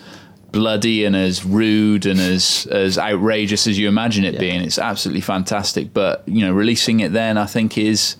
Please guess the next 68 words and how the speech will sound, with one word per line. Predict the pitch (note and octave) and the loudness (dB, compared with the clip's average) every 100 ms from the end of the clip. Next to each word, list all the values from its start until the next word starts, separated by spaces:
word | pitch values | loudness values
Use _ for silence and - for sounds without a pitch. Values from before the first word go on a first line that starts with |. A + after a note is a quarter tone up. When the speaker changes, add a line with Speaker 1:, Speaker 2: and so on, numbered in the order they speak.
| - | -6
Speaker 1:
is | A2 | 0
insane. | A2 G2 A#2+ A#2+ | 0 0 -2 -2
Speaker 2:
Yeah, | A#2+ B2 | -2 -2
I | |
don't | B2 | -2
think | A#2+ B2 | 0 -2
any, | B2 C3 C3 | 0 2 2
you, | G#2 C3 B2+ - - D3 | 0 0 -2 -2 -8 -6
you'd | C#3+ C3+ | -4 -2
speak | B2+ A#2+ | -2 0
to | |
anyone | C#3 C#3 B2+ | 2 2 4
in | A#2+ | 4
the | A#2+ | 2
office, | A2 A2 - | 0 -4 -2
they'd | A2+ | -2
all | G#2+ A#2+ A2+ | 0 0 0
tell | - A2 | -2 -2
you | G#2 | 0
the | G#2 | 0
game | G#2+ G#2 G2+ | 0 0 0
is | B2 - - - - - | -4 -8 -10 -20 -20 -14
just, | - - - - - - - - - | -10 -8 -8 -10 -20 -20 -20 -20 -2
it's | D#3 - | 0 2
something | C#3+ C#3+ | 2 4
we | C#3+ | 4
all | C#3+ C3+ | 4 4
wanna | B2+ A#2+ | 2 0
play | B2+ A#2+ | 0 -2
at | - | -2
home. | B2 G#2 | 0 2
Speaker 1:
Yeah. | |
Speaker 2:
Not | - F3 | 2 2
just | D3+ - | 0 2
in | |
the | C#3 | 0
office, | A2+ A2 - | 0 -2 -2
we | B2+ | 0
wanna | A#2+ A2 | 2 0
play | A#2 A2+ | -2 -2
at | |
home. | A2+ A2+ | 0 2
We | A2+ | 2
wanna | A2+ A2+ | 2 0
pour, | - C#3+ D3 - | -2 -4 -4 -6
pour | - D#3+ D3 | -2 0 2
our | C3+ | 0
spare | B2 C3+ | -2 -2
time | A#2+ C#3 A#2+ | -2 0 2
into | A2 | 0
this | - A#2 | -2 -4
game. | - G#2+ A2 - - - - - | -2 -2 -2 -8 -16 -16 -14 -4
But | F#2+ | 0
if | A#2+ C#3 | 0 2
you | |
look | B2+ B2 B2 | 2 0 0
at, | G#2 | -4
you | - - A#2+ | -6 -4 0
know, | G#2+ A2 - - - | 0 -4 -14 -20 -8
the, | A2+ A2 | 0 2
the | G#2+ A2+ | 2 2
other | A2 | 2
games | A2 G#2+ A#2 | 0 0 0
needs | G#2+ | 0
to | - | -2
put | A#2 | -4
down | A#2+ G#2 | -2 0
is | G2+ - | 0 -2